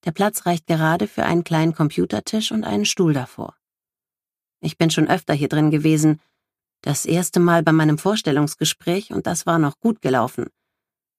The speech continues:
In Vorstellungsgesprächen kann ich überzeugen.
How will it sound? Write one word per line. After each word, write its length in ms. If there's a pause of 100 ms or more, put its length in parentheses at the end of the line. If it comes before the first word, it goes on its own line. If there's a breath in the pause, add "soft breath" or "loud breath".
(140)
In 200
Vorstellungsgesprächen 1300
kann 200
ich 80
überzeugen. 640